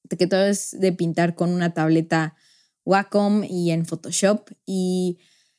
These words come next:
a la par, este, me llamó igual la fotografía y el autorretrato, así que lo seguía haciendo. Yo pintaba, eh, tanto análogo como digital, pero también has-, me hacía retratos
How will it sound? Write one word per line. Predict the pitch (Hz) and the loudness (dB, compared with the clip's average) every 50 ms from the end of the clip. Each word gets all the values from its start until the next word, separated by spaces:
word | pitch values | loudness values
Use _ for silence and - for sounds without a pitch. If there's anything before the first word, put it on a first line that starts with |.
| _ _ - | _ _ 0
a | - | 2
la | 226 220 208 - | 2 2 2 2
par, | 214 214 214 226 - - _ _ - | 0 2 2 0 -2 -2 _ _ 2
este, | 220 233 214 - - - - 196 190 185 185 185 180 180 180 175 - | 4 4 4 0 -4 0 2 4 4 4 4 2 2 0 -2 -4 -2
me | 185 202 202 | 0 2 4
llamó | 196 196 190 196 202 202 202 202 | 4 4 4 4 4 4 4 4
igual | 202 202 190 185 190 196 190 185 185 185 185 180 180 175 - - _ _ _ - | 4 4 4 4 2 4 4 4 4 4 4 4 4 2 0 -2 _ _ _ -2
la | - 190 180 180 | 0 2 2 2
fotografía | - 180 170 175 180 175 170 160 160 170 165 - - 185 190 190 185 190 | 0 -2 0 2 4 4 4 4 2 0 -2 -4 -2 2 2 4 4 4
y | 190 180 | 4 4
el | 170 165 | 4 4
autorretrato, | 160 160 160 - 170 160 160 165 156 - 170 175 180 175 - 196 247 339 - _ _ _ _ | 4 2 2 0 0 0 0 0 0 0 2 0 0 2 2 0 0 0 -4 _ _ _ _
así | - - 185 - - 190 | -2 -2 -2 -2 -2 -8
que | 185 - - 208 202 196 190 190 | -6 0 2 2 4 4 4 4
lo | 190 190 | 2 2
seguía | 196 202 226 214 240 277 | 2 2 4 4 4 2
haciendo. | 320 - 320 320 403 339 240 | 2 2 2 2 2 4 4
Yo | 208 208 214 214 | 4 4 2 2
pintaba, | - 233 220 202 - 214 214 214 220 220 220 214 214 214 - - | 2 2 2 2 2 2 2 2 2 0 0 0 0 -2 -2 0
eh, | - 190 185 180 180 175 175 170 170 - | 0 2 2 2 2 2 0 -2 -2 0
tanto | - 180 185 180 170 - 175 175 170 170 - | 0 0 0 0 0 2 2 2 2 0 -2
análogo | - 170 175 175 185 196 208 208 208 214 220 226 220 | -2 -4 -2 0 2 2 2 2 4 2 2 0 0
como | - - 170 165 160 160 | -2 -6 -4 -4 -2 0
digital, | 160 165 165 175 165 - - 185 185 196 202 226 220 - | 0 0 0 -2 -6 -2 0 2 2 4 2 2 0 0
pero | - 185 - - | 0 -2 -2 -2
también | 165 160 175 180 180 | -2 -2 -2 0 0
has-, | 175 175 170 - | 0 -2 -2 -4
me | - 185 175 | -2 0 0
hacía | 165 170 - 175 170 170 175 | 0 0 2 2 2 2 4
retratos | 170 160 151 - 180 180 175 180 - 190 208 254 262 - - | 2 2 2 2 2 2 2 2 2 2 2 2 0 -2 -8